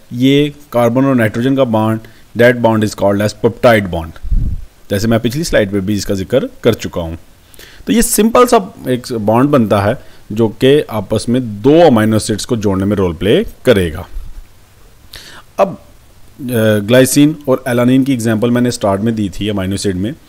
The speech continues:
तो glycine और alanine दो amino acid जब आपस में जुड़ेंगे तो उससे जो नया compound बनेगा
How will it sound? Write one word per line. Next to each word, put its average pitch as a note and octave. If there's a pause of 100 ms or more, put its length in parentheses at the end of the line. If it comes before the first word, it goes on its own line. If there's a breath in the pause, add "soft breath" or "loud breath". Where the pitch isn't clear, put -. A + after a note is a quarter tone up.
(300 loud breath)
तो C3+
glycine C3
और E3
alanine C#3
दो B2
amino B2
acid A2+
जब B2
आपस A2+
में C#3+
जुड़ेंगे F#2+ (560 soft breath)
तो -
उससे D#3+
जो E3
नया C#3
compound C3
बनेगा F#2